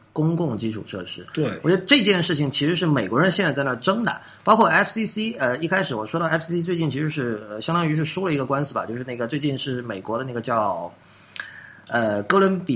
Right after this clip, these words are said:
Speaker 1: 亚特区联邦巡回上诉法院，它驳回了F C C在之前做出的一个条例。就是F C C之前，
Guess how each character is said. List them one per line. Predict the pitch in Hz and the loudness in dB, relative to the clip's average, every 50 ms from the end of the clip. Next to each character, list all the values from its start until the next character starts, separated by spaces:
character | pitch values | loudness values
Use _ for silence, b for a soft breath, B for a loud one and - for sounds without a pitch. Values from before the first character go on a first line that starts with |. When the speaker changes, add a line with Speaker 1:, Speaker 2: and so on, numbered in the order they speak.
| 104 | 2
Speaker 1:
亚 | 117 135 139 131 123 120 117 | 4 4 6 6 6 6 4
特 | - - 214 196 165 135 | 2 -2 -2 -2 -2 -2
区 | - - - 170 175 | -2 -2 -2 0 0
联 | 170 135 127 139 156 | 0 0 0 0 0
邦 | 160 165 165 170 175 | 2 2 2 0 0
巡 | - - - - 127 139 175 | -2 -4 -4 -4 -2 -2 -2
回 | 165 147 139 151 156 | -2 0 0 0 0
上 | 156 - 214 180 156 | 0 0 0 0 0
诉 | - - 151 | 0 0 -2
法 | 127 - - 95 85 101 | -2 0 -2 -4 -2 -2
院， | 143 165 131 - - | 0 0 -2 -2 0
它 | - 170 | -2 -2
驳 | 170 - - 110 120 175 | -2 0 -4 -2 -2 -2
回 | 190 - 131 110 | 0 0 0 2
了 | 117 127 117 104 | 4 4 2 2
F | 113 131 147 156 156 | 4 4 2 2 2
C | - 160 156 | -2 -2 -2
C | 139 - - 151 151 | -2 -2 -4 -6 -4
在 | 151 151 143 120 110 101 92 85 90 95 | -2 2 2 2 2 2 -2 -6 -10 -8
之 | - - - | -8 -8 -4
前 | - - - 104 92 95 127 156 | -2 -2 -2 -2 -4 -4 -6 -6
做 | 156 - 170 127 | -2 0 -2 -2
出 | 110 - 131 | 0 -2 -4
的 | 123 113 | -2 -2
一 | 107 | -2
个 | 113 | -2
条 | 110 - - 87 82 90 | -4 -6 -8 -10 -8 -8
例。 | 98 92 | -8 -8
就 | 90 - 151 | -6 -6 -2
是 | 165 | 0
F | 208 214 | 0 0
C | 220 247 233 | 0 -4 -4
C | 214 220 240 226 | -4 -4 -4 -4
之 | - 233 220 | -4 -6 -4
前， | - - 120 120 127 | -2 0 0 0 0